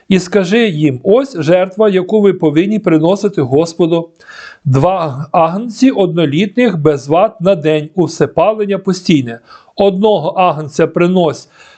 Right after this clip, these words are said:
ранком, а другого агнця принось ввечері». Всепалення, жертвоприношення буде і зранку, і ввечері, і наша молитва — це теж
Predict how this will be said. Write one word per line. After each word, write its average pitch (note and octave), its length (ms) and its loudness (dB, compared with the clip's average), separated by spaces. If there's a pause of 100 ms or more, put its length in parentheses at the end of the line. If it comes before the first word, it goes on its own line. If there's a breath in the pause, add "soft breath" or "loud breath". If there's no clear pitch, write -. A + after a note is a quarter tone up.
(200 soft breath)
ранком, G3+ 800 0 (1120)
а D#3 180 -2
другого A3+ 380 -2
агнця G#3+ 520 -2
принось D#3+ 460 -4
ввечері». D3+ 540 -4 (540 loud breath)
Всепалення, E3 840 0
жертвоприношення F3+ 920 0
буде D3+ 300 0
і F3 100 0
зранку, C#3 560 -2
і D3 100 -6
ввечері, G3+ 760 -2
і D#3+ 360 4 (1300)
наша E3+ 380 0
молитва — A3+ 640 -2 (720 loud breath)
це - 200 -2
теж G#3 440 -2